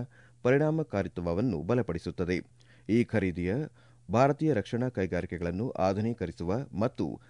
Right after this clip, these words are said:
ಸಬಲೀಕರಣಗೊಳಿಸುವತ್ತ ಒಂದು ಪ್ರಮುಖ ಮೈಲುಗಲ್ಲಾಗಿದೆ ಎಂದು ರಕ್ಷಣಾ ಸಚಿವಾಲಯ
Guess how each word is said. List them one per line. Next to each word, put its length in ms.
ಸಬಲೀಕರಣಗೊಳಿಸುವತ್ತ 1160
ಒಂದು 320
ಪ್ರಮುಖ 400
ಮೈಲುಗಲ್ಲಾಗಿದೆ 720
ಎಂದು 420
ರಕ್ಷಣಾ 480
ಸಚಿವಾಲಯ 580